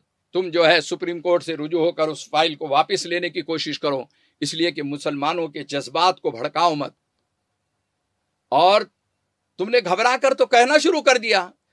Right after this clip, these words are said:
तुम्हारे घर वालों ने तुम्हारे खिलाफ अलम बगावत बुलंद कर दिया,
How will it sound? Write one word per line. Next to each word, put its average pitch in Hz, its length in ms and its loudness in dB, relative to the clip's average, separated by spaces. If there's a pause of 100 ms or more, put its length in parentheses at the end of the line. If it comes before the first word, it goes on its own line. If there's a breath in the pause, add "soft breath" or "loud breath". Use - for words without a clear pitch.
(140)
तुम्हारे 214 260 4
घर 185 180 0
वालों 247 280 6
ने 285 120 6
तुम्हारे 254 360 4
खिलाफ 262 440 6 (680)
अलम 254 320 6
बगावत 247 480 6
बुलंद 277 320 2
कर 269 140 6
दिया, 240 280 6